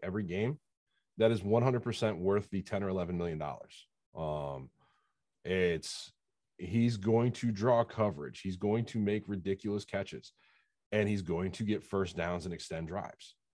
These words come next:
And if he does that, and Durham Smythe does what he's been doing the first two weeks, they are very great supplemental weapons that force the safeties to help out in the middle of the field in a lot of cases,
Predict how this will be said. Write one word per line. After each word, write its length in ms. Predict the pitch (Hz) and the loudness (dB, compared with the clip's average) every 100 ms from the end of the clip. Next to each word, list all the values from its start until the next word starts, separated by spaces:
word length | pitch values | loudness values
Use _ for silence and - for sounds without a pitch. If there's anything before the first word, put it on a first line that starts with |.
| _ | _
And 480 | 90 90 87 85 82 92 | -4 -2 -2 -6 -6 -8
if 120 | - | -4
he 140 | 120 | 0
does 260 | 123 85 85 | 4 4 4
that, 300 | 82 104 117 - | -2 -4 -6 -10
and 120 | 85 | -6
Durham 240 | 95 98 | -2 -2
Smythe 340 | 95 - 95 95 | -4 -4 -4 -2
does 160 | 92 85 | -6 -4
what 80 | |
he's 160 | 87 95 | -4 -2
been 140 | 110 | -2
doing 180 | 104 107 | 0 -2
the 40 | 107 | -2
first 300 | 107 110 - | -4 -4 -4
two 140 | 110 | -2
weeks, 320 | 117 131 - _ _ _ _ _ _ _ _ | -2 -6 -14 _ _ _ _ _ _ _ _
they 240 | 90 104 123 | 4 8 8
are 180 | 107 95 | 6 2
very 380 | 82 98 113 107 | 2 2 2 0
great 340 | 92 95 95 | 0 0 -2
supplemental 600 | - 101 113 104 107 110 | 0 0 2 2 2 2
weapons 420 | 85 82 95 82 | 0 -2 -4 -6
that 140 | 78 - | -8 -12
force 400 | - 101 131 - | -2 0 2 -2
the 120 | 117 | -8
safeties 600 | - 92 92 - 95 85 | -4 -2 -2 -2 -4 -4
to 100 | 87 | -8
help 320 | - 95 101 | -4 -4 -2
out 220 | 92 92 - | -2 -2 -4
in 40 | |
the 60 | 80 | -6
middle 280 | 82 98 98 | -2 0 0
of 40 | |
the 140 | 98 - | -2 -2
field 400 | 117 87 82 76 | -2 0 -4 -6
in 80 | 82 | -8
a 40 | |
lot 200 | 82 76 | -6 -6
of 60 | 92 | -2
cases, 480 | 135 147 135 85 | 0 0 -4 -12